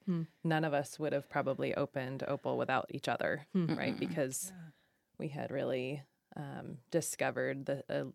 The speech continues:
Speaker 2: an alignment in the way that we saw the treatment of eating disorders. And, um, and I, I c-, I continue thinking there's no way I could do this without them.
Speaker 4: Mm-hmm.
Speaker 1: Hmm.
Speaker 4: Yeah, I think we're a, a,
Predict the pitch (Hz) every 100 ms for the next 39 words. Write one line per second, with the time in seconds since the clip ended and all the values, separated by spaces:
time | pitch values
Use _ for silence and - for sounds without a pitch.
0 | - 156 143 131 127 135 139 - - 165
1 | 156 147 - - - 170 165 - 165 -
2 | _ _ - - 139 135 147 - - 151
3 | 151 156 156 - - - 104 - - 52
4 | 170 _ _ _ _ _ _ _ _ 151
5 | 147 - - 151 _ _ _ - 151 135
6 | - 151 - - - 143 - _ - 170
7 | 160 170 156 151 139 131 135 - 131 143
8 | - 165 - 175 - - - - 160 170
9 | - _ _ - 165 139 180 220 208 202
10 | 196 _ _ _ _ - - - - 117
11 | 156 175 - 165 165 - 156 156 175 -
12 | 160 156